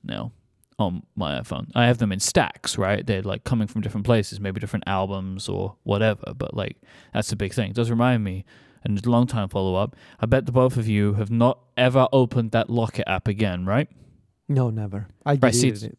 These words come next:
Speaker 1: therefore proving my point of why I didn't wanna add the two of you to my group, because then now I've removed the sanctity of the two-way Locket sharing with my wife.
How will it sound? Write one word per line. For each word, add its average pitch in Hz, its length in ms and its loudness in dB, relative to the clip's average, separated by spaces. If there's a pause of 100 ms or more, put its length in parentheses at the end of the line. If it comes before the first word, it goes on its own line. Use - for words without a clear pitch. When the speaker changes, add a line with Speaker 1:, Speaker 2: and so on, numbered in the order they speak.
(120)
Speaker 1:
therefore 127 420 4
proving 135 480 4
my 123 160 4
point 117 360 2
of 101 80 -4
why 104 180 4
I 98 60 4
didn't 135 280 0
wanna 117 220 2
add 110 220 0
the 107 80 -10
two 127 260 2
of 98 80 0
you 90 300 -4 (360)
to 127 160 0
my 104 180 2
group, 104 460 0 (260)
because 104 360 -2
then 107 380 0 (360)
now 110 260 2
I've 110 380 -2
removed 117 640 4
the 104 80 -2
sanctity 110 640 0
of 98 140 -2
the 95 160 -4
two-way 98 680 0 (360)
Locket - 320 2
sharing 95 360 0
with 95 140 -8
my 92 140 0
wife. 95 500 -2